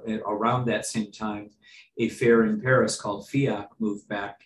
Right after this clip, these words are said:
into the most beautiful venue in the world, and that's the Grand Palais. Um, and the minute that fair moved back into the Grand Palais, um,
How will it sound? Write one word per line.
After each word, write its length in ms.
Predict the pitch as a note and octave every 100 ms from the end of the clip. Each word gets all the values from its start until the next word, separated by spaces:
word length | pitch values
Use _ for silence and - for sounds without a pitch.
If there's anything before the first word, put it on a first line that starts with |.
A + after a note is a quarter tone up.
| -
into 420 | G#2+ G2 - G2+
the 260 | G2+ G2+ G#2
most 420 | A2 B2 A#2 -
beautiful 400 | G2+ F#2+ - -
venue 320 | G2+ G2 F#2 -
in 40 |
the 100 | -
world, 340 | G2 G2 G2 -
and 80 | -
that's 200 | G2 -
the 80 | G#2
Grand 240 | F#2+ F#2 _
Palais. 460 | G2 G2+ A#2 - - - - - -
Um, 280 | G#2+ G2+ A2 -
and 400 | A2+ A2 G#2+ G2+
the 60 | G#2+
minute 560 | G#2 B2 C3 C3 - _ G#2+
that 300 | A2 A2+ -
fair 300 | A#2+ A#2+ A#2
moved 380 | A2 A2 G#2+
back 260 | A2 G#2 -
into 160 | G#2+ G#2
the 120 | G#2
Grand 260 | A2 G#2 G2+
Palais, 580 | G#2 G2+ G#2+ C3 C#3 - - - _
um, 340 | A2+ G#2+ G2+